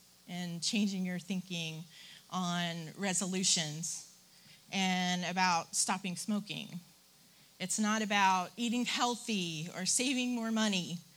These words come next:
Those are all good things. You know, I'm not, we're not, you know, saying these things are bad. These are good things. These are great outer things to do. But what we're talking about today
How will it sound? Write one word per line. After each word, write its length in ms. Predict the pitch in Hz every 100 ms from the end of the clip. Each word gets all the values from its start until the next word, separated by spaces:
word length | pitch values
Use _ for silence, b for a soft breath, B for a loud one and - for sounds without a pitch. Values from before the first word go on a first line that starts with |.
| B B B
Those 180 | 285 320
are 80 |
all 260 | 302 294 269
good 220 | 269 233
things. 640 | 247 202 - - - - - -
You 200 | 208 220
know, 200 | 220 208
I'm 80 | 208
not, 240 | 233 262 - - - - -
we're 120 | 233
not, 180 | 254 285 220 208 - - - -
you 160 | 233 208
know, 200 | 202 185 B B B
saying 300 | - 247 240
these 180 | 240 240
things 240 | 240 226
are 60 | 214
bad. 520 | 196 196 139 110 185 - - -
These 220 | 247 269
are 140 | 370
good 200 | 302 403
things. 360 | - 180 175 185
These 180 | 220 247
are 80 |
great 280 | 220 247 - - - B B B
outer 300 | 262 294 277
things 440 | 220 220 202 185 -
to 140 | -
do. 360 | 220 233 185 170
But 140 | 185 233
what 180 | 285
we're 100 | 339
talking 320 | - 311 302 285
about 220 | 240 -
today 600 | 220 233 233 170 175